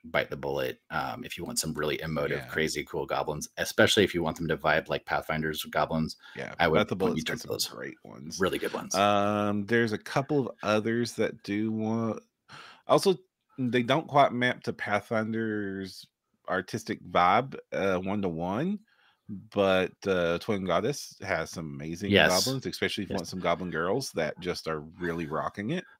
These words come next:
Speaker 1: And, and what I would say P C appropriate there too, 'cause a lot of times, like, Bite the Bullets, I mean, there's still gonna be some ones you can use for P Cs, don't get me wrong, but there's definitely
Speaker 2: Mm-hmm.
Speaker 1: gonna be some you could use, uh, for, like, more baddies that have that more sinister
Speaker 2: Mm-hmm.
Speaker 1: vibe.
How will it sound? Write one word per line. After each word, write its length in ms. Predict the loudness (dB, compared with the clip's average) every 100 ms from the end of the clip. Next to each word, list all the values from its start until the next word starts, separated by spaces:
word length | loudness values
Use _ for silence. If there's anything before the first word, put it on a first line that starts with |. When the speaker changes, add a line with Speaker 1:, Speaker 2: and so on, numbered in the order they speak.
| _ _ 6
Speaker 1:
And, 200 | 8 10
and 120 | 10 10
what 100 | 12
I 40 |
would 160 | 12 12
say 120 | 8
P 200 | 8 6
C 160 | 8 8
appropriate 440 | 8 6 6 4
there 120 | 2
too, 220 | 2 0 -2
'cause 160 | 2
a 60 | 4
lot 120 | 6
of 60 | 6
times, 240 | 6 6
like, 180 | 4 6
Bite 120 | 6
the 60 | 6
Bullets, 300 | 4 4 4
I 40 |
mean, 100 | 6
there's 160 | 8 8
still 140 | 10
gonna 100 | 10 8
be 60 |
some 160 | 6 2
ones 160 | 0 0
you 60 |
can 120 | -2
use 100 | -2
for 120 | -2 -6
P 160 | -4
Cs, 180 | -4 -4
don't 120 | -2
get 80 | 0
me 60 | 0
wrong, 200 | -2 -6 -10 -14 -4
but 100 | 6
there's 180 | 10 10
definitely 320 | 12 10 10 6
Speaker 2:
Mm-hmm. 40 |
Speaker 1:
gonna 140 | 6 4
be 140 | 2
some 240 | 2 2 2
you 100 | 2
could 180 | -2 0
use, 500 | 0 0 -2 -6 -2
uh, 340 | 2 2 2 -2
for, 160 | -2 0
like, 240 | 0 -2
more 160 | -4 0
baddies 600 | 0 0 0 -2 -4 -6
that 120 | -4
have 120 | -4
that 100 | -4
more 120 | -4 -4
sinister 400 | -4 -4 -6 -6
Speaker 2:
Mm-hmm. 100 | -8
Speaker 1:
vibe. 80 | -8